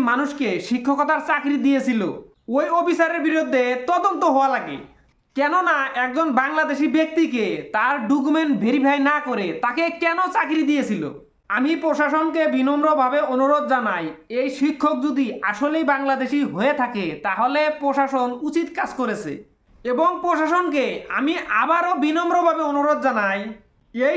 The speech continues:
শিক্ষকের পরিয়াল এবং শিক্ষকের দাবি উনি একজন আসলেতে ভারতীয় নাগরিক। সেটা যদি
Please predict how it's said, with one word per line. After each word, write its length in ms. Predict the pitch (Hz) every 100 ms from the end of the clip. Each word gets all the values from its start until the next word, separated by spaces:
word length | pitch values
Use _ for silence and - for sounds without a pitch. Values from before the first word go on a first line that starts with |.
| -
শিক্ষকের 520 | 302 330 320 330 339 339 339
পরিয়াল 360 | 330 320 320 320 285
এবং 160 | 285 311 285 -
শিক্ষকের 480 | 311 311 285 320 262 262
দাবি 260 | 262 214 151 226
উনি 140 | 254 311 320
একজন 280 | 262 311 330 - - 208
আসলেতে 480 | 214 294 339 339 262 262 226 185
ভারতীয় 380 | 233 277 294 254
নাগরিক। 340 | 208 170 131 - _ _ _ _ _ -
সেটা 360 | - 208 247 320 320
যদি 180 | 311